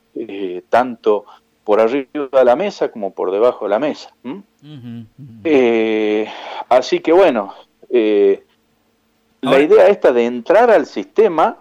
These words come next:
Speaker 1: ¿sí? De
Speaker 2: Ajá.
Speaker 1: pelear, eh, con este sistema, porque estamos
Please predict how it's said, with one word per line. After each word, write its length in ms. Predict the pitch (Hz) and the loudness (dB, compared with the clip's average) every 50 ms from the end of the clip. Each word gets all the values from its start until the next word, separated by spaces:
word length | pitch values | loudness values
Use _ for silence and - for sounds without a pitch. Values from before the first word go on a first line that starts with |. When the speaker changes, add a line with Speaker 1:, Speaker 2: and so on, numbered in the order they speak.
| - _ _ | -18 _ _
Speaker 1:
¿sí? 380 | _ - - 120 120 151 208 - _ - _ _ _ _ | _ -14 -10 -8 -8 -8 -8 -12 _ -20 _ _ _ _
De 140 | 120 107 | -10 -10
Speaker 2:
Ajá. 160 | 98 - - 98 | -10 -10 -6 -4
Speaker 1:
pelear, 560 | 101 95 87 - 101 107 131 165 185 175 - _ _ _ - 196 185 - _ _ _ _ _ _ _ | -2 -2 -2 -2 0 2 4 4 4 2 -2 _ _ _ -12 -10 -10 -12 _ _ _ _ _ _ _
eh, 200 | 107 107 101 - - | -4 -4 -4 -4 -8
con 260 | - - 110 110 113 | -4 -2 -2 0 0
este 260 | 131 170 196 - 190 | -4 -6 -4 -2 -4
sistema, 520 | 175 - - 147 - - 170 160 139 110 - | -4 -2 -6 -8 -4 -4 -2 -2 0 -2 -2
porque 240 | - 87 87 - 85 | -4 -6 -6 -8 -12
estamos 380 | - - 147 160 180 165 156 | -4 0 0 0 0 0 -4